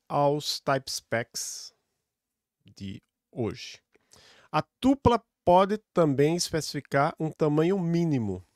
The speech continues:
pois você pode escrever, ah, átomo inteiro, três pontinhos. Então,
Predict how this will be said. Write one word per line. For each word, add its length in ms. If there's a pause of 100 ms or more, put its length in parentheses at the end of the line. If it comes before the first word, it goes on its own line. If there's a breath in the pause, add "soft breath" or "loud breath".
(1040)
pois 180
você 220
pode 260
escrever, 680 (1200)
ah, 1000 (460)
átomo 580 (320)
inteiro, 760 (460)
três 300
pontinhos. 720
Então, 280